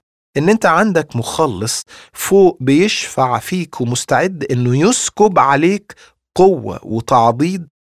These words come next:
هتحتاجهم وسط الأخبار دي. وفي كل لحظة في حياتك عندك رئيس كهنة أمام الآب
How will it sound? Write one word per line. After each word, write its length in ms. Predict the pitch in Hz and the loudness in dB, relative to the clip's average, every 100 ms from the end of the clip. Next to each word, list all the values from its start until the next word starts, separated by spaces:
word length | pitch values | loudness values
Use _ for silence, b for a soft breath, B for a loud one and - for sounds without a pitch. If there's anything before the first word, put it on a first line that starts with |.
| - | -10
هتحتاجهم 800 | 117 131 - - 180 135 110 107 | -6 -4 -4 -2 -4 -2 -4 -4
وسط 200 | 131 - | -4 -6
الأخبار 520 | 95 117 - 120 131 | -10 -10 -6 -2 -2
دي. 260 | 113 117 - _ - | -4 -12 -14 _ -12
وفي 120 | 127 | -10
كل 240 | - 123 123 | -4 -2 0
لحظة 280 | 135 131 127 | 0 -2 -6
في 80 | |
حياتك 520 | - 110 139 143 123 - | -4 -4 -2 -4 -6 -6
عندك 420 | 135 147 127 135 | -6 -4 -6 -4
رئيس 320 | 151 175 - | -4 -4 -6
كهنة 480 | - 170 151 143 151 | -4 -4 -2 0 0
أمام 300 | 147 180 202 | 2 4 4
الآب 460 | 185 156 151 110 | 2 0 0 -2